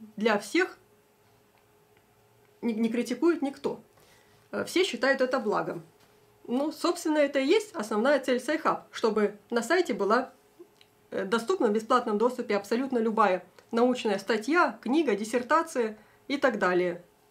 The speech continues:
Любой научный манускрипт, который был когда-либо опубликован.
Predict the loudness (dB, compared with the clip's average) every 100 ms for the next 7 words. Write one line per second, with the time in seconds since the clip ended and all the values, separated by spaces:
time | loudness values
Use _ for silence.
0 | _ _ _ _ _ -4 0 4 4 4
1 | 2 0 0 2 0 0 0 0 -4 0
2 | 2 2 2 0 2 2 2 0 -2 -2
3 | 0 0 0 -2